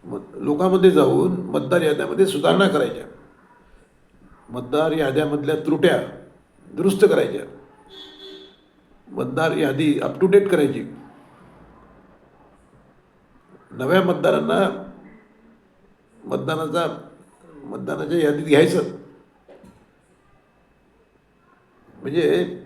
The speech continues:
एसआयआर. एसआयआर म्हणजे संपूर्ण समीक्षा, म्हणजे निवडणूक मतदार यादीची संपूर्ण समीक्षा,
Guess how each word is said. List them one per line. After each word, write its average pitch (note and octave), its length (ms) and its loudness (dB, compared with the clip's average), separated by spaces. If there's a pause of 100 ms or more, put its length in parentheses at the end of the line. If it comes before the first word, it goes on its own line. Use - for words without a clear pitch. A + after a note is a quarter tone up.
एसआयआर. C3+ 760 -2 (1700)
एसआयआर F3+ 420 2
म्हणजे F#3 200 4
संपूर्ण F3 440 0
समीक्षा, F3 420 0
म्हणजे A#2 520 -10
निवडणूक C#3 320 -6
मतदार D#3 640 -6
यादीची C#3 680 -2 (160)
संपूर्ण E3+ 320 2
समीक्षा, F3 400 2